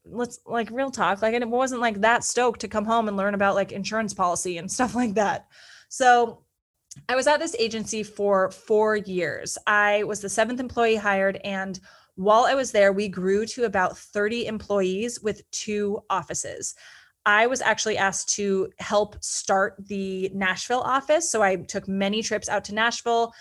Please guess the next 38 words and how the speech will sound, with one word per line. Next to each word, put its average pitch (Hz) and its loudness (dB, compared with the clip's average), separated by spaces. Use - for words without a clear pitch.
to 214 -8
kind 202 -4
of 185 -6
scope 214 -2
it 208 2
out 226 6
and 208 -8
stuff 196 -2
like 196 -2
that. 226 0
But 208 2
the 208 2
week 220 -2
that 247 0
I 202 2
had 202 -2
decided 196 0
that 190 2
I 190 2
was 185 -2
gonna 190 -4
move, 190 -2
so 208 0
I'd 190 2
made 214 0
the 262 -4
decision, 202 -2
"You 190 -10
know 196 0
what? 220 4
I'm 214 -2
gonna 220 -2
move 208 -6
to 202 -12
Nashville." 262 0
I 220 4
ended 226 -2
up 202 2